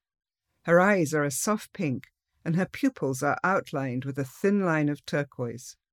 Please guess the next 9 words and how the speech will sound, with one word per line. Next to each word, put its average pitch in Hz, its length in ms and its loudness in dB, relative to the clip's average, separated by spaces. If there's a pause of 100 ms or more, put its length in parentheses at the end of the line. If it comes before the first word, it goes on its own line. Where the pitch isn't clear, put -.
(540)
Her 139 80 -6
bright 170 300 4
red 190 200 0
lipstick 151 480 -2
appears 147 320 -2
to - 100 -12
be 131 100 -2
freshly 170 480 -2
applied, 131 540 -4